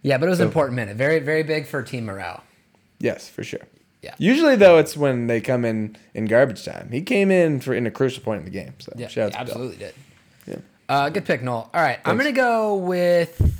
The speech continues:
Speaker 1: uh, I'm gonna go Chernobyl here. Um, of the two nuclear
Speaker 2: Mm-hmm.
Speaker 1: meltdowns on history, in, in history, I believe, um,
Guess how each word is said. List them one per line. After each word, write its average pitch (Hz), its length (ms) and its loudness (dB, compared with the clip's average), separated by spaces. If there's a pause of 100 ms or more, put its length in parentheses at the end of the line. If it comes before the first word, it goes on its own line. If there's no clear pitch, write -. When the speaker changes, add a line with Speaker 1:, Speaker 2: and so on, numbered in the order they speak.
(100)
Speaker 1:
uh, 143 40 -6
I'm 147 320 -2
gonna 220 100 -2
go 262 140 2
Chernobyl 151 600 0
here. 202 340 -2 (600)
Um, 160 560 0
of 147 180 -4
the 147 80 -2
two 185 600 0
nuclear 156 480 2
Speaker 2:
Mm-hmm. 135 60 -4 (220)
Speaker 1:
meltdowns 131 260 -6
on 113 140 -4
history, 101 800 -10
in, 120 200 -6
in 160 180 -2
history, 101 500 -8
I 98 60 -10
believe, 101 440 -12
um, 104 480 -8